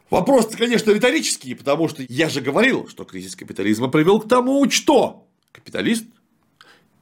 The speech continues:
не может принимать адекватных решений даже для защиты собственного капитала. Он делает только хуже, хуже и хуже,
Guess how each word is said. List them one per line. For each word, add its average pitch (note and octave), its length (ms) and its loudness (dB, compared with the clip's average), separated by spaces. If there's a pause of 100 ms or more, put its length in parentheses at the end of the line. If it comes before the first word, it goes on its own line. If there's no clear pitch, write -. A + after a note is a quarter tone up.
(100)
не C3 160 2
может G#3 380 4
принимать B2 400 -6
адекватных G2+ 500 -4
решений E3 580 -4 (100)
даже C3+ 680 -2 (240)
для A2+ 180 -4
защиты A2 420 -4
собственного G#2+ 440 -10
капитала. - 580 -6 (360)
Он D#3+ 200 2
делает C#3+ 360 2
только - 320 -2
хуже, A3 640 2 (100)
хуже A#2+ 600 4
и D#2 100 -10
хуже, A3+ 440 4